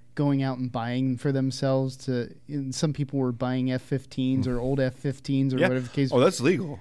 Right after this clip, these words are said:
Speaker 1: And then you got Arnold Schwarzenegger, who has his old tank
Speaker 2: He bought,
Speaker 1: that he
Speaker 2: he bought
Speaker 1: bought,
Speaker 2: his
Speaker 1: that he,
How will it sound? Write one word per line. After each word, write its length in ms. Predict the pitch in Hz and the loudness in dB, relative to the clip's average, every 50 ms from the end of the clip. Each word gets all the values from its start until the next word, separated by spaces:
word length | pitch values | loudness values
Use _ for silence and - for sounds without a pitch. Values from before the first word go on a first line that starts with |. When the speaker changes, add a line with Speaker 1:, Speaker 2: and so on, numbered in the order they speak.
| - - | -2 4
Speaker 1:
And 100 | 170 170 | 6 8
then 140 | 175 180 | 8 8
you 80 | 180 170 | 8 8
got 180 | 170 170 160 151 | 8 8 8 8
Arnold 300 | 156 160 160 160 147 139 | 6 6 6 6 4 2
Schwarzenegger, 840 | - - 147 151 151 147 - 156 151 147 147 143 147 147 143 139 | 0 0 2 2 2 2 2 2 4 4 4 4 4 4 4 4
who 80 | 139 139 | 4 6
has 260 | 139 139 135 135 127 | 6 6 4 4 4
his 160 | 135 131 123 | 2 2 2
old 240 | 135 139 143 135 139 | 4 2 2 2 0
tank 280 | 135 139 139 139 143 | 0 2 2 4 4
Speaker 2:
He 60 | 127 117 | 4 2
bought, 240 | 110 110 110 117 120 | 2 2 2 4 6
Speaker 1:
that 140 | 147 143 135 | 6 6 6
he 80 | 135 | 4
Speaker 2:
he 80 | 123 120 | 4 4
bought 160 | 113 139 135 | 4 6 6
Speaker 1:
bought, 100 | 139 135 | 6 6
Speaker 2:
his 80 | - 110 | 4 4
Speaker 1:
that 80 | 120 110 | 2 2
he, 140 | 113 123 | 4 4